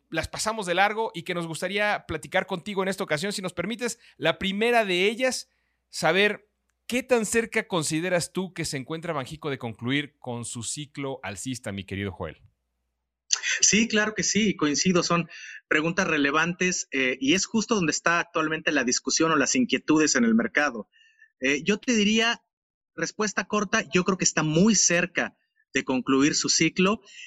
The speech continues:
Speaker 2: y me baso, me baso al menos en cuatro, en cuatro ideas generales. Una es, estamos viendo ya indicios de desaceleración económica, por un lado,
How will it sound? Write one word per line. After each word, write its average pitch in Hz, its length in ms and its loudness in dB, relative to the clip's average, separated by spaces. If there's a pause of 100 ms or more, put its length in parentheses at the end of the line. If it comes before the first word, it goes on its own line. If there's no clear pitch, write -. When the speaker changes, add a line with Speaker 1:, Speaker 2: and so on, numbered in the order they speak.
(100)
Speaker 2:
y 190 140 2
me 196 120 4
baso, 254 560 0 (180)
me 170 220 0
baso 226 260 0
al 240 100 2
menos 220 280 2
en 175 140 0
cuatro, 180 720 0
en 131 120 -4
cuatro 160 320 0
ideas 139 240 0
generales. 123 540 0
Una 233 340 4
es, 247 340 0 (440)
estamos 226 440 2
viendo 214 280 4
ya 196 160 2
indicios 190 480 2
de 165 80 2
desaceleración 143 760 2
económica, 165 680 0
por 127 160 2
un 226 180 6
lado, 180 460 -2